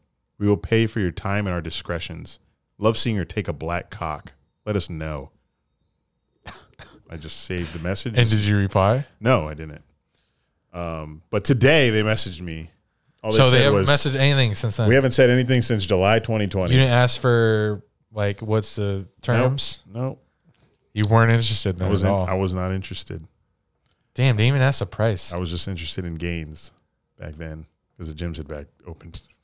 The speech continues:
Speaker 1: <laughs> But
Speaker 2: Oh, true, covid.
Speaker 1: yeah, but today they said, uh,
Speaker 2: <laughs>
Speaker 1: "Name your price."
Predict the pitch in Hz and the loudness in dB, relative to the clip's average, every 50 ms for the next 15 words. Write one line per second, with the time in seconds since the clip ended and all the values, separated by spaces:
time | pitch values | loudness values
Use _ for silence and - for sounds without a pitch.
0 | _ _ _ _ _ - 123 123 - - - - - - - - - - - - | _ _ _ _ _ -4 -4 -4 0 -2 -4 -4 0 -4 -4 -4 0 -4 -4 -4
1 | - - _ - - _ - - - - - - - _ _ - - - 147 135 | -4 -18 _ -20 -20 _ -10 -10 -10 -10 -18 -18 -20 _ _ 0 4 4 6 6
2 | 117 110 - - - 117 113 110 - - 113 107 98 - 110 107 98 95 95 92 | 4 2 0 0 2 2 2 2 2 0 0 0 2 2 0 0 2 -2 -6 -6
3 | - 107 98 95 87 85 87 92 85 101 104 - - 117 107 104 104 110 107 98 | -4 -2 0 0 0 -2 -4 -2 0 0 0 2 2 0 2 4 4 4 4 4
4 | 101 95 90 - - 98 92 87 87 - 87 87 85 82 95 101 _ - 98 113 | 2 0 2 2 2 2 2 4 4 2 2 2 0 -2 -4 -8 _ -2 0 2
5 | 120 113 104 98 92 _ - 92 85 80 73 71 - - - - - | 2 2 2 0 0 _ 0 0 0 -2 -6 -8 -8 -8 -8 -10 -12